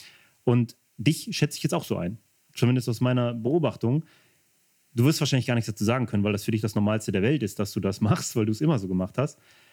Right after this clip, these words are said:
Ähm, worauf ich eigentlich hinaus will, ist, was hat es für dich in deiner Angelei verändert, bei Nash zu arbeiten?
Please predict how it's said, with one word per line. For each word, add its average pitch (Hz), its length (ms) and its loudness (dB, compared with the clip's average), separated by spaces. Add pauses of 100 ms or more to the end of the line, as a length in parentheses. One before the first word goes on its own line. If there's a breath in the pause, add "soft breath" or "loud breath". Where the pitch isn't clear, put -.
(220 soft breath)
Ähm, 117 380 2 (260)
worauf 131 240 2
ich 156 140 -4
eigentlich 190 220 2
hinaus 117 340 2
will, 98 100 0
ist, - 340 -4 (880)
was 107 680 -4 (440)
hat - 420 -2 (1160)
es 110 200 0
für 107 140 2
dich 131 260 0
in 123 120 0
deiner 110 360 0
Angelei 113 680 0
verändert, 147 640 0 (640 soft breath)
bei 104 100 2
Nash 123 480 0 (300)
zu - 160 -4
arbeiten? 90 480 -4